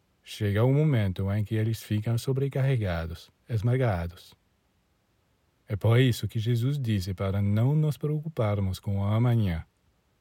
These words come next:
pois se você cuidar todos os dias para que todo o seu comportamento seja impecável, o dia seguinte será completamente claro, e você estará disponível para empreender o que deseja,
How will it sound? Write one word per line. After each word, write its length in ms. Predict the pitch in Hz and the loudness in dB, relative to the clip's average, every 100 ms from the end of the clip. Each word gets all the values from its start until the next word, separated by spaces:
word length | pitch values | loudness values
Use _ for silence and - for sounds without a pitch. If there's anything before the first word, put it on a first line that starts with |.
| _ | _
pois 180 | - 107 | -4 -4
se 120 | - | -2
você 280 | 107 107 123 | -4 -2 -2
cuidar 500 | 113 123 113 110 107 - | 0 0 2 2 0 -2
todos 320 | - 139 151 151 | 0 2 2 0
os 160 | 160 | -2
dias 300 | 117 104 90 | -2 -2 -2
para 280 | - 98 95 | -4 -4 -4
que 200 | 95 - | -6 -10
todo 300 | 101 117 120 | -6 0 0
o 80 | 131 | 0
seu 180 | - 135 | -2 -4
comportamento 840 | 147 139 147 - 160 143 107 98 | -2 -2 -4 -2 0 2 0 -2
seja 280 | 101 104 113 | -6 -2 0
impecável, 720 | 127 147 - 104 95 85 78 - _ _ _ | 0 0 -2 -2 -2 -4 -10 -14 _ _ _
o 140 | 107 | -4
dia 240 | 104 117 | -2 0
seguinte 560 | 123 156 143 120 113 104 | 0 -2 0 2 2 -2
será 300 | - 107 110 | -6 -4 -4
completamente 840 | - 117 131 135 151 117 120 113 | -4 -2 -2 -2 0 0 0 -4
claro, 540 | - 117 98 85 78 85 _ _ _ _ | -8 -4 -2 -2 -6 -12 _ _ _ _
e 60 | 98 | -6
você 300 | 101 - 131 | -4 0 0
estará 340 | - 131 135 | 0 0 0
disponível 880 | 131 147 - 160 143 120 113 98 95 | -2 -4 -2 0 2 2 2 0 -2
para 260 | 101 104 | -2 0
empreender 640 | 117 113 123 120 113 110 110 | -2 0 0 2 2 2 0
o 140 | 113 | 0
que 120 | - | -2
deseja, 540 | 131 143 123 85 80 | -4 -2 -2 -4 -6